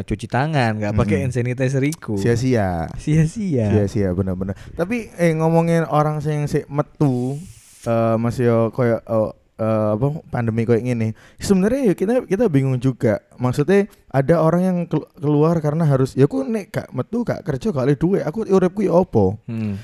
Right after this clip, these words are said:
Speaker 2: Karena aku, eh, krungu cerita karena op-, aku se-, setahu cerita krungu, opae dia iku nang Belan-, eh, orang, orang Belanda.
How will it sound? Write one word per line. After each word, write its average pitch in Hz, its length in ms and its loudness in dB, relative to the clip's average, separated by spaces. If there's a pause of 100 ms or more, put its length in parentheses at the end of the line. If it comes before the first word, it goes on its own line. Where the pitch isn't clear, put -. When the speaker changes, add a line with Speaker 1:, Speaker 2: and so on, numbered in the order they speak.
Speaker 2:
Karena 165 420 2
aku, 196 460 2 (140)
eh, 127 600 0 (100)
krungu 135 400 0
cerita 123 400 -2
karena 147 420 -4
op-, - 220 -6
aku 160 160 -2
se-, - 120 -8
setahu 160 240 0
cerita 160 200 -2
krungu, 107 280 -2
opae 139 340 -2
dia 117 220 0
iku 170 180 -2
nang 165 160 -2
Belan-, 104 280 -4 (180)
eh, 110 320 -4
orang, - 240 -2
orang 127 180 0
Belanda. 98 360 -4